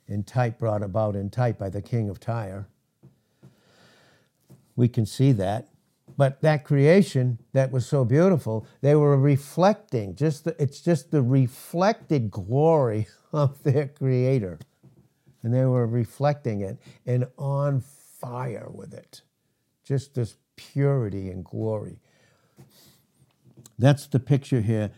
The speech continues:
the seraphims, the burners. Each one had six wings. And again, these are all types. With two, they covered their face. <laughs> Why? Well, because even in, even in this partial,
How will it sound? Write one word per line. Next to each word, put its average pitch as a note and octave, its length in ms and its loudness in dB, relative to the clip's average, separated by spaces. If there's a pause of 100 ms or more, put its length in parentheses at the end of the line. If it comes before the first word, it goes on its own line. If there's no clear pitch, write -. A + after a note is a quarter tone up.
(140)
the B2+ 80 0
seraphims, B2 760 0
the A2+ 80 -2
burners. G#2+ 580 -2 (260)
Each G#3+ 320 6
one F#3+ 220 4
had B2+ 220 2
six - 360 -4
wings. A2+ 560 -2 (380)
And G2+ 120 -8
again, A2 320 -2
these A2 220 0
are G2+ 100 -4
all G#2+ 240 -2
types. F#2 540 -8 (540)
With B2+ 240 2
two, F3 480 6 (240)
they C3+ 140 4
covered B2+ 480 4
their A#2 160 2
face. G2 580 -6 (680)
<laughs> D#3 60 -8 (1200)
Why? D3 400 -8
Well, A#2+ 220 -2
because B2 440 0
even F3 300 2
in, C3 460 2 (600)
even F#3+ 400 4
in C#3 320 2
this B2+ 220 4 (140)
partial, F#3 1040 2